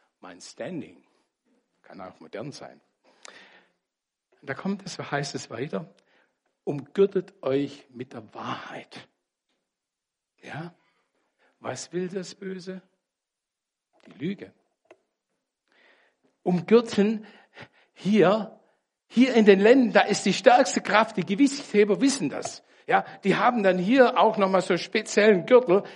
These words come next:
ja, damit sie diese Kraft, ja, richtig übersetzen können. Und wer schon mal mit dem Lendenwirbel Probleme hatte, wie ich zum Beispiel,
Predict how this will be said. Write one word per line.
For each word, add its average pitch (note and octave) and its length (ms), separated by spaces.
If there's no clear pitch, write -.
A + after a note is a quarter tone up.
ja, G3 180
damit G3+ 300
sie F#3+ 140
diese F#3 260
Kraft, G3+ 560
ja, F3+ 240
richtig G#3+ 400
übersetzen F3+ 640
können. B2 340
Und E3+ 240
wer F3+ 160
schon F3 220
mal D#3 160
mit D3 160
dem C#3 100
Lendenwirbel E3+ 800
Probleme F3 680
hatte, G2+ 300
wie A2+ 100
ich G3 260
zum G#2 200
Beispiel, G#2 500